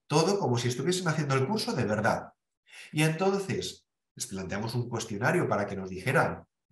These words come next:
cómo veían de fácil los contenidos, el uso de la plataforma. Les pusimos un pequeño examen también para ver si habían aprendido, porque recuerdan que uno de los criterios es que el curso, pues, al final funcione, ¿no?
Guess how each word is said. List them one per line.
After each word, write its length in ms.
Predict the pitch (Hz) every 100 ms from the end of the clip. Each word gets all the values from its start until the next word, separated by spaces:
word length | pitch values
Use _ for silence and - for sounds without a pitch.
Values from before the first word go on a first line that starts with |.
| _
cómo 280 | - 123 127
veían 720 | 123 113 147 175 113 95 92 - _ -
de 160 | 104
fácil 800 | - 139 - - 123 98 - - _ -
los 160 | 101
contenidos, 920 | - 107 101 98 151 185 139 107 - -
el 100 | 98
uso 200 | 113 113
de 60 | 107
la 140 | 95
plataforma. 760 | 90 87 85 123 180 127 92 85 - _ - - -
Les 160 | 127 127
pusimos 380 | 127 127 156 156
un 120 | 139
pequeño 360 | 127 120 110 101
examen 680 | - 143 170 147 175 - - -
también 320 | 113 120 147
para 200 | 123 98
ver 420 | 101 131 - - - -
si 180 | - 117
habían 240 | 101 127
aprendido, 640 | 135 120 98 123 190 - -
porque 240 | 95 101
recuerdan 500 | 98 92 104 113 127
que 80 | 127
uno 140 | 120
de 80 | 120
los 140 | 123
criterios 440 | 127 127 135 156 135
es 140 | 131
que 420 | 151 160 - - _ _
el 260 | 104 101 98
curso, 640 | 117 127 127 156 180 - -
pues, 380 | - 110 - -
al 120 | 98 -
final 300 | 101 104 123
funcione, 680 | 151 139 - 180 196 196
¿no? 360 | - 135 190